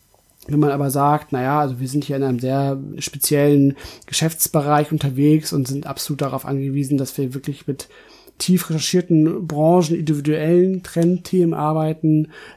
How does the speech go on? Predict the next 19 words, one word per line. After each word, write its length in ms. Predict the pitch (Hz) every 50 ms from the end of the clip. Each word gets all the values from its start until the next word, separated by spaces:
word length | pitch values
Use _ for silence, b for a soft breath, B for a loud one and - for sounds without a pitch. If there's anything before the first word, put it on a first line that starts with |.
| B
dann 180 | - 139 135 143
entsteht 300 | 143 139 - - 139 -
da 80 | 135
natürlich 440 | 135 135 131 - 143 139 135 - - -
am 120 | - 143
Anfang 380 | 127 117 135 147 147 - 156 135
gleich 200 | 127 131 131 -
schon 160 | - - 139 123
so 60 | 127
ein 60 | 117
gewisser 300 | 120 127 139 - 139 127
Aufwand, 320 | 131 135 - - 139 127 -
eben 220 | 135 131 127 127 120
diese 200 | 123 123 123 -
Themen 360 | - - 135 135 131 127 135
erstmal 640 | 139 131 127 - - 131 127 123 123 123 123 127 127 - B B B B B B B B B B B
herzuleiten, 920 | - - 139 135 - - 156 135 131 127 127 127 - - 123 123 123 123 - B B B
zu 180 | B - 147 139
erkennen 640 | 135 127 - - 143 131 131 135 131 127 123 123